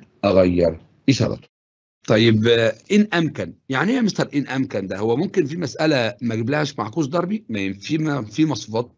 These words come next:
ما لهاش معكوس ضربي. ليه؟ ليه؟ أنا عايز قبل ما أقول ليه يكون حد كتب السبب على الجروب، ومستر أشرف يقول لنا مين بقى اللي كتب، آه، السبب على الجروب. ليه يا مستر في بعض المصفوفات ما يبقاش لها معكوس ضربي؟ زي المصفوفة دي اللي قدامي اللي كتبتها دي ما لهاش معكوس ضربي.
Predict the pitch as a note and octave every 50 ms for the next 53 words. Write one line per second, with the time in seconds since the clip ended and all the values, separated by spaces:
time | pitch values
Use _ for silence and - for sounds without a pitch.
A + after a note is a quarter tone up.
0 | _ G2+ G#2+ A2+ B2 A#2 A2+ C#3 C3+ A#2 B2 B2+ D#3 E3 E3 D3 E3 F#3 F3+ D#3+
1 | C#3 A#2 - - - - - - - _ - C3 D#3 E3+ E3 B2+ G2+ - - -
2 | B2 C3+ D3 C#3+ A2+ G#2+ - _ - - G2 G#2 G2 G#2 D3 D3+ B2+ A2 - -
3 | A#2 A2+ A2+ A2 G#2+ C#3+ D3 C#3+ C#3 D#3+ E3 D#3 - A#2 A#2 - C#3+ B2+ - C3+
4 | C3+ A#2 B2 - C3 A2+ - G#2 F#2 - - C3 A#2+ A2+ G2+ F#2 F#2 F2+ F2 G2+
5 | A#2 C#3 C3+ A#2+ A#2+ B2+ - - - - A2 - A2 F#2+ G2+ A2+ A2+ G#2+ B2+ B2+
6 | A#2 A2 G#2 G2+ F#2+ F#2+ - A#2 A2+ A#2 G2 E2 - - - - - - _ _
7 | G#2 G2+ F2+ F#2 - - G2+ - - C3 A#2 G2+ F2+ F#2 F2 E2+ E2 E2 D2+ -
8 | - - _ _ A#2+ C#3+ F#3 F#3+ F3 E3+ - D#3 C#3 - - - D#3 D3+ D#3+ C#3+
9 | C3+ C#3 B2+ G#2+ - - G2+ F#2 - D2+ - - - A2 G#2+ - A2+ B2 A2 C3
10 | A#2+ A#2+ - - - B2 G#2 - G2 F#2 G2 G#2+ B2 D3+ F#3 A3+ C4+ C4 A3 F3+
11 | - - - E3 C#3+ C3+ C3 - _ _ _ - A#2+ A#2 B2+ B2+ C#3 B2+ D3 C#3+
12 | C#3+ C#3 C3 B2 - A#2 A2 A2+ - B2 A#2 A2 A2 A2+ A#2 A#2 A2 A2 A#2 A#2
13 | B2+ C#3 D3+ D3+ D#3 D3 C#3+ - A#2+ G2 G#2 - B2 A#2 A2+ A2+ G#2 G2 F#2+ F#2